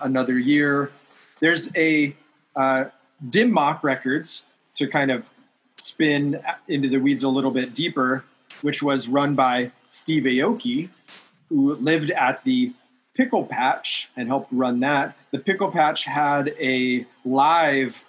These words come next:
C D compilation, um,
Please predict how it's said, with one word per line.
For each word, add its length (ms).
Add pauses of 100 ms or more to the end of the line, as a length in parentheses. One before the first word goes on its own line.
(500)
C 400
D 560
compilation, 1000 (500)
um, 600